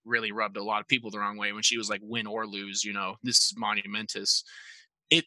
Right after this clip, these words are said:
makes me upset, genuinely upset. And whether you say people can message me or call me or email me or see me, uh, my club's location is,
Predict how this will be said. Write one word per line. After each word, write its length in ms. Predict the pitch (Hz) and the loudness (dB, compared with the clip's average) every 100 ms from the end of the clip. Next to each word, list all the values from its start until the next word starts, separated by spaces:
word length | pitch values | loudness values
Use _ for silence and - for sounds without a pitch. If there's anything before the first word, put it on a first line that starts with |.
| 139 | 4
makes 260 | 147 - | 4 6
me 160 | 147 117 | 2 0
upset, 480 | 104 - 156 165 - - | 4 4 4 2 -2 -6
genuinely 460 | 131 170 139 127 113 | -2 0 0 0 0
upset. 480 | 98 - 147 101 - | 2 2 2 0 -4
And 240 | 113 107 | -8 0
whether 180 | 127 135 | 2 2
you 220 | 120 117 104 | 0 -2 0
say 380 | - 139 120 117 - - | 4 4 4 0 -4 0
people 400 | 143 123 113 98 | 0 2 -8 -6
can 320 | 135 110 104 - _ _ 117 | -4 -4 -6 -10 _ _ 0
message 340 | 123 - 113 | 2 2 2
me 160 | 117 110 | -2 -2
or 160 | 104 98 - - - | -4 -8 -16 -14 0
call 220 | - 135 | 6 6
me 120 | 131 | 6
or 80 | 117 | 2
email 360 | 87 131 127 123 | 0 0 0 0
me 160 | 120 | -2
or 120 | 113 110 | -2 2
see 220 | - 131 | 4 4
me, 180 | 123 120 | 2 -2
uh, 140 | 113 120 | -2 0
my 140 | 117 | 2
club's 480 | 123 147 131 123 - | 2 4 2 4 0
location 520 | 127 127 131 117 - 120 | 0 0 2 2 0 0
is, 260 | 107 - | 2 2